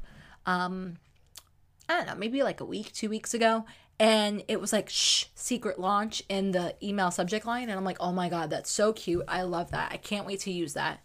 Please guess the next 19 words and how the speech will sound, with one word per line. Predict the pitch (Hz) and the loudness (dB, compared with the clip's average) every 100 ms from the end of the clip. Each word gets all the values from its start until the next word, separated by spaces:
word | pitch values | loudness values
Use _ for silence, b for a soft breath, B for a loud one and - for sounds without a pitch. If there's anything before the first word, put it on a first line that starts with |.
| - | 0
Well, | 202 190 185 - - - - - - - - | 6 6 6 -6 -20 -20 -20 -20 -20 -10 2
even | 233 247 | 6 10
though | 226 | 10
I'm | 208 | 10
not | 214 | 8
officially | 170 - 190 220 214 | 6 2 2 2 2
using | 208 226 240 | 2 0 2
it | 247 | 4
yet, | 262 254 B B B B | 4 4 B B B B
I | 180 | 2
reserve | 190 180 196 196 | 2 4 2 2
the | 175 | 0
right | 170 | -2
to | - 170 | -2 -2
use | 151 | -2
it | 160 | -2
in | 165 | -2
the | 233 | -4
future. | - 170 - 185 | -2 -4 -2 -4